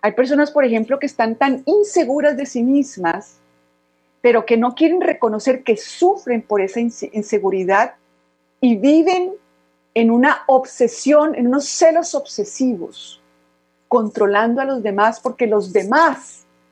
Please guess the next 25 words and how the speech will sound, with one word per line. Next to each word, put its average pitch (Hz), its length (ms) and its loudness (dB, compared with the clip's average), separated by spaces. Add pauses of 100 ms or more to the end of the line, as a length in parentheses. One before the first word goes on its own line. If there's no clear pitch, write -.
(240)
son 226 240 0
los 233 180 0
causantes 240 800 -2
de 190 120 -4
su 190 120 -14
inseguridad. 175 840 -4 (720)
No, 220 460 -2 (600)
yo - 120 -6
tengo 262 220 2
una 359 120 2
inseguridad 214 1000 0 (1000)
heredada 220 580 2
de 269 140 -4
mi 208 120 -6
naturaleza 196 720 -4
caída 226 880 -2 (680)
que 226 100 0
me 220 140 0
hace 302 340 0
avergonzarme 233 1120 0
de 277 140 -4
mí 262 300 2 (640)
como 202 260 -2
un 214 100 -4
individuo 214 880 -4